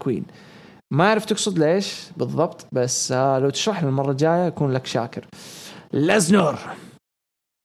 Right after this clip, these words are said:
بعد طرد عدد كثير من نجوم دبليو دبليو إي من المصارعين، من المصارعين المتوقع أنهم ينضمون لاتحاد إيه دبليو، هل ممكن نشوف مايك كيودا؟ ما استبعد مايك كيودا لأنه إيرل هيبنر سواها.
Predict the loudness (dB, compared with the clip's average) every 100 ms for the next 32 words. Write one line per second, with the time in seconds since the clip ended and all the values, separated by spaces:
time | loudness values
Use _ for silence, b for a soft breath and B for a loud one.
0 | _ _ _ _ _ _ _ -16 B B
1 | B B 2 2 2 2 2 4 4 4
2 | 2 0 2 4 4 2 4 4 4 4
3 | 4 2 2 0 0 0 0 2 4 4
4 | 4 2 2 4 2 2 0 2 0 2
5 | 2 0 2 2 2 0 0 0 2 2
6 | 2 0 0 0 0 0 0 0 -2 -2
7 | -4 -4 -2 0 0 -2 -2 2 4 4
8 | 2 -4 B B B B B _ -2 4
9 | 4 4 4 4 4 4 2 2 4 4
10 | 4 2 2 2 2 2 2 2 0 0
11 | 2 2 2 2 0